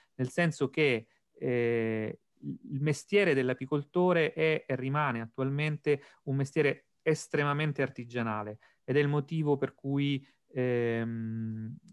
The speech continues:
l-, non esistono grandi industrie di produzione di miele, magari esistono grandi industrie di distribuzione di miele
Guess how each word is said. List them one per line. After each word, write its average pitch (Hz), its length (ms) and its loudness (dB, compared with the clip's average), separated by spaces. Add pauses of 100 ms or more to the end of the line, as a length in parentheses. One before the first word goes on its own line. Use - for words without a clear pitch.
(180)
l-, 131 320 -2
non 143 300 2
esistono 160 540 0
grandi 147 840 0
industrie 135 800 -4
di 127 160 -10
produzione 135 840 -2
di 113 120 -10
miele, 107 320 -6
magari 143 260 0
esistono 139 380 -4
grandi 135 280 0
industrie 139 440 -2
di 131 220 -8
distribuzione 123 760 -8
di 117 80 -8
miele 110 280 -8